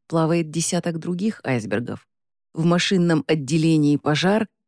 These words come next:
а клиент без шапки в минус двадцать. Вокруг полярная ночь.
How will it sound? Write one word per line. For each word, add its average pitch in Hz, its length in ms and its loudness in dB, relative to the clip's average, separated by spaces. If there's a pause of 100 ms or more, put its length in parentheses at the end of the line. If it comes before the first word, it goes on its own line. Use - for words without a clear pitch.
а 247 120 0
клиент 233 560 0
без 165 180 -2
шапки - 400 -4
в 123 100 -2
минус 135 300 -2
двадцать. - 500 -12 (540)
Вокруг 160 600 0
полярная 139 560 0
ночь. - 340 -4